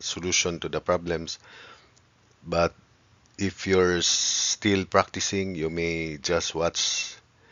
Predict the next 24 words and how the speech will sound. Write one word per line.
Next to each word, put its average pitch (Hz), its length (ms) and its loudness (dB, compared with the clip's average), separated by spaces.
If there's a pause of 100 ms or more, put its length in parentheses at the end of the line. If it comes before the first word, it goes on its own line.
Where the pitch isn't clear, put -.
(320)
and 76 420 -6 (400)
look 87 240 -4
at 87 240 0
the 73 420 -2 (760)
solutions 87 640 0
to 78 80 -8
the 76 100 0
problems. 78 560 2
But 78 220 -2 (240)
if - 200 -10
you're 82 220 0
already 82 460 0
experienced, 90 800 0 (360)
then 113 220 2
you 117 180 0
may 104 540 -2 (880)
make 101 360 4 (120)
all 95 300 4
the 85 140 -2
problems 87 680 -2
I 82 220 -2
uploaded 80 560 -6
in 82 100 -10
YouTube 85 480 -8